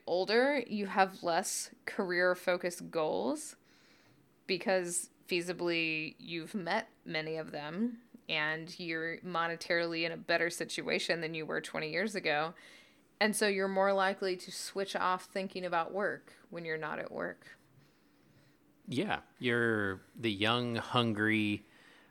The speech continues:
Speaker 2: entrepreneur trying to make and survive as a company. Versus, yeah,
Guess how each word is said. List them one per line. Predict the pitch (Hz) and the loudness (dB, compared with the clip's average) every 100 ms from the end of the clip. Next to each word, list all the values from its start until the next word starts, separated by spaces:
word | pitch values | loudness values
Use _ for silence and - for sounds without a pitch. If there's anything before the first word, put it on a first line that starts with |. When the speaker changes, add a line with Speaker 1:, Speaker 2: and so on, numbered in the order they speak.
| _ - | _ 0
Speaker 2:
entrepreneur | 113 - 117 - 98 110 107 98 | 0 2 -2 0 0 2 2 2
trying | - 107 98 98 | 0 -2 -2 -4
to | - 98 90 | -2 0 0
make | 90 101 - | 0 -2 -2
and | 92 82 82 82 _ _ _ _ | -4 -6 -10 -14 _ _ _ _
survive | - - 107 92 107 85 82 | -4 0 2 4 4 0 -4
as | 90 | -8
a | 87 | -4
company. | - 120 - 76 73 - _ _ _ _ _ _ _ _ _ _ _ _ - _ _ _ _ _ _ _ - | -2 -2 -4 -8 -8 -10 _ _ _ _ _ _ _ _ _ _ _ _ -20 _ _ _ _ _ _ _ -6
Versus, | - 95 - 95 87 85 - - - _ _ _ _ _ _ _ | -2 0 0 -2 -4 -4 -4 -4 -10 _ _ _ _ _ _ _
yeah, | - 160 | -6 -4